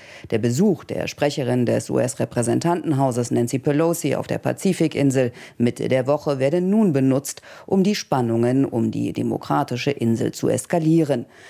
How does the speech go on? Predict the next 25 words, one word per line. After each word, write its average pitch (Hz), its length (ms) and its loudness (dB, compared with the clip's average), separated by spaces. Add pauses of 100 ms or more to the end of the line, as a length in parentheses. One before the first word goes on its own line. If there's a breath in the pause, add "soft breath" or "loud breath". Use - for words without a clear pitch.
(140 loud breath)
So - 180 -6
Blinken 139 440 0
in 165 180 2
Bezug 156 420 -2
auf 117 180 0
die 147 140 0
tagelangen 120 640 0
Manöver 135 480 2
der 156 120 0
Volksbefreiungsarmee 135 1200 0
rund 120 340 -2
um 147 160 2
Taiwan. 127 540 -2 (540 loud breath)
Die 107 180 0
eskalierenden 139 760 0
Militärmanöver 147 880 2
stünden 131 360 0
in 123 100 0
einem 120 260 0
totalen 147 580 -2
Missverhältnis 135 760 0
zu 156 120 -6
Pelosis 139 600 -2
friedlichem 127 600 -4
Besuch. 143 500 0